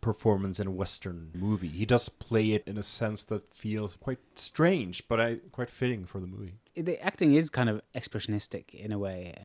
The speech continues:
Speaker 2: It's not, like, classy drama acting, but it fits very well, and it's, it's quite nice, I think.
Speaker 1: Yeah, it's quite raw.
Speaker 2: Yeah.
Speaker 1: It feels quite volatile. As you said,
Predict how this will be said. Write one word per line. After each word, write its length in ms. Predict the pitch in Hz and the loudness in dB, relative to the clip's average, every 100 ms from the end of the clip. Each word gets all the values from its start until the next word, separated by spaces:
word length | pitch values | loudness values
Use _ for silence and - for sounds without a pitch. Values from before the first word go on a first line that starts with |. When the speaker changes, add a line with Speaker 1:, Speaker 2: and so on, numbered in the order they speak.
| - | -8
Speaker 2:
It's 180 | 123 - | -2 2
not, 200 | 151 143 | 2 6
like, 320 | 127 113 - - _ | 6 4 0 -18 _
classy 680 | - 135 117 - 120 113 113 | 2 4 4 2 2 2 0
drama 480 | 123 127 123 120 98 | 2 4 6 4 0
acting, 520 | 101 - 107 87 85 - _ | -6 -6 -8 -6 -8 -12 _
but 140 | 131 | 2
it 200 | 131 131 - | 2 0 0
fits 240 | 285 147 | 0 2
very 220 | - 139 120 | 6 8 10
well, 340 | 127 120 101 | 10 8 6
and 140 | 98 | 2
it's, 300 | 104 107 - | -2 -4 -10
it's 120 | - - | -10 0
quite 200 | - 147 | 4 6
nice, 280 | 151 147 | 6 6
I 100 | 110 | 0
think. 300 | 95 98 - _ | -4 -6 -8 _
Speaker 1:
Yeah, 240 | 120 170 139 | -2 0 0
it's 140 | 127 | 0
quite 160 | 156 127 | 2 2
raw. 560 | 104 110 131 90 80 | 4 6 8 6 2
Speaker 2:
Yeah. 160 | 123 113 - - | -4 -6 -8 -14
Speaker 1:
It 120 | 104 | -14
feels 360 | - 131 123 - | -6 -2 -2 -2
quite 340 | - 107 95 | 0 0 0
volatile. 720 | 92 98 98 92 90 80 - - - | 0 0 2 0 -4 -6 -10 -20 -6
As 140 | 113 127 | -2 0
you 80 | |
said, 380 | - 147 131 104 | 2 8 8 6